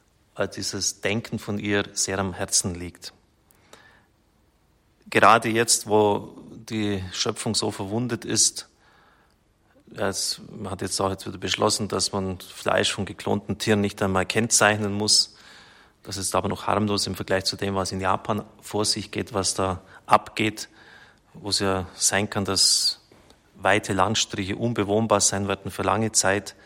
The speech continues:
Gerade in solchen Situationen denkt man natürlich wieder neu nach über die Schöpfung und unser Verhältnis zu ihr. Und das hat, wie ich schon sagte, der Erzbischof von Salzburg in einer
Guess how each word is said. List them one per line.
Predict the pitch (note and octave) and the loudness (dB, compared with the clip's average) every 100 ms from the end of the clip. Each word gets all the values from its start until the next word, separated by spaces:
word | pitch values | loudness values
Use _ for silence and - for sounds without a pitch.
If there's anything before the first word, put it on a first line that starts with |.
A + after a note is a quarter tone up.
| - - - - | -20 -20 -20 -2
Gerade | G2+ G#2 A2+ | 6 6 6
in | G#2+ | 2
solchen | A2+ A2+ | 2 0
Situationen | G#2+ A2 G#2+ G#2 - A2+ A2 | 0 -2 -2 -2 -2 0 0
denkt | A2 A2 - | 0 -2 -2
man | G2+ | -4
natürlich | - G#2 G2 | -4 -4 -4
wieder | G#2 G2+ | -4 0
neu | G2 G#2 | 2 2
nach | G2 F#2+ G#2 - - | 2 2 2 -4 -14
über | A2 G2+ | -12 -8
die | G2 | -4
Schöpfung | - G#2 - A#2 | -4 -4 -6 -6
und | G#2+ G2+ | -6 -6
unser | F#2+ F#2 | -8 -8
Verhältnis | F2+ F#2 F#2+ - F2+ - | -8 -8 -8 -8 -6 -6
zu | - | -8
ihr. | E2 F2+ - - - - - | -12 -14 -18 -20 -20 -16 -4
Und | G2 | 0
das | G#2+ - | 2 4
hat, | G#2+ - | 2 0
wie | G#2 | -6
ich | G2+ | -4
schon | G2+ | -2
sagte, | - G2 - F2+ | -2 -2 -4 -6
der | F2 | -4
Erzbischof | - - - F#2+ | -4 -2 -2 -4
von | - F#2+ F2+ - - - - | -6 -6 -6 -10 -20 -20 -2
Salzburg | - F#2 G2 - - G2 | 4 4 6 4 2 -6
in | F#2+ F#2+ | -2 -2
einer | F#2+ F#2 | -2 -4